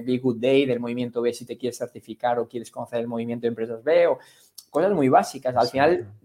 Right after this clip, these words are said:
Speaker 1: por, o sea, que el segundo aspecto es escuchar, aprendes a escuchar, ¿no?
Speaker 2: Ujú.
Speaker 1: Y, y creo que todos necesitamos escuchar más. La gente quiere ser escuchada, ¿no? El tercer aspecto, que no nos damos
Speaker 2: Escucha
Speaker 1: cuenta, pero que
Speaker 2: activa, que es
Speaker 1: sirve.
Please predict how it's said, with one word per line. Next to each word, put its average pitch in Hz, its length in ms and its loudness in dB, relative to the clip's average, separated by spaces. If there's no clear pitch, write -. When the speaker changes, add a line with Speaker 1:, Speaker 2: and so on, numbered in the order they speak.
Speaker 1:
por, 131 400 6
o 131 80 -2
sea, 139 120 6
que 131 60 2
el 123 80 2
segundo 151 300 0
aspecto 180 420 -4
es 233 340 -4
escuchar, 135 600 -2
aprendes 139 480 -2
a 120 60 -4
escuchar, - 540 -14
¿no? - 200 -18
Speaker 2:
Ujú. 117 240 -12
Speaker 1:
Y, 113 300 -8
y - 20 -6
creo 123 180 -2
que 135 120 -2
todos 131 360 4
necesitamos 113 640 -6
escuchar 107 500 -10
más. 98 300 -12
La 117 80 -8
gente 127 200 -4
quiere 123 200 4
ser 127 160 0
escuchada, 107 640 -4
¿no? - 180 -12
El 135 160 0
tercer 139 320 2
aspecto, - 680 -4
que 131 120 -4
no 135 100 -2
nos 143 140 -2
damos 151 220 2
Speaker 2:
Escucha 214 200 2
Speaker 1:
cuenta, 180 160 2
pero 170 140 4
que 127 60 0
Speaker 2:
activa, - 20 0
que 123 140 -4
es 147 80 6
Speaker 1:
sirve. 147 40 2